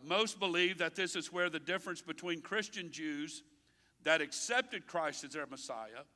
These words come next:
and Orthodox Jews that didn't make a distinction between them being Orthodox and not accepting the Messiah's, the Messiah, this is where the difference between the two groups,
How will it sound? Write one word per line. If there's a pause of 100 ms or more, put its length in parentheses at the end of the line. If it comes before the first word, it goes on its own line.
(480)
and
Orthodox
Jews
that
didn't
make
a
distinction (500)
between (600)
them
being
Orthodox
and
not
accepting
the
Messiah's, (260)
the
Messiah, (360)
this
is
where
the
difference
between
the
two
groups,